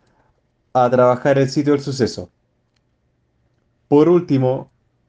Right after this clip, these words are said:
y cabe agregar que siendo las dieciocho con treinta horas, a raíz de la difusión que se realizó del procedimiento en la comuna de La Cruz, Carabineros de la comuna de Olmué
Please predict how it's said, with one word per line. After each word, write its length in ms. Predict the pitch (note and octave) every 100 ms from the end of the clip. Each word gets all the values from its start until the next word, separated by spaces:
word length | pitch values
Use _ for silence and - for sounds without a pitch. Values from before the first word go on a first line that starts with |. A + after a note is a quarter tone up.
| _ _
y 500 | A#2 A#2 A2+ A2+ A2
cabe 300 | - B2+ C3
agregar 580 | C3 B2+ C3 C#3+ C#3 C#3+ _
que 100 | -
siendo 320 | A#2 C3+ C3+
las 180 | C3 B2+
dieciocho 520 | A2+ G#2+ B2+ C3 C3+
con 180 | B2 G#2+
treinta 420 | A2 A#2 B2+ D3
horas, 380 | D3 C3 C3+ C3+ _ _ _ _ _ _ _ _
a 140 | A2+
raíz 200 | A2+ C3
de 120 | C#3 C#3
la 100 | B2+
difusión 580 | A#2 A#2 G2+ E3 E3
que 100 | D3+
se 140 | C3 B2+
realizó 320 | A2+ G#2+ B2+
del 160 | A#2 A2
procedimiento 680 | - G#2+ G#2+ A2 A#2+ A#2
en 40 | A2
la 100 | G#2
comuna 300 | G#2+ A2 G#2+
de 60 |
La 140 | G#2 G2+
Cruz, 360 | C3+ D3 D3 _ _ _
Carabineros 580 | A2+ A2 A2 A#2 C3 B2
de 120 | A2+
la 140 | A2
comuna 340 | - A#2 B2 B2
de 80 |
Olmué 540 | A2 G#2 A2+ D#3 F#3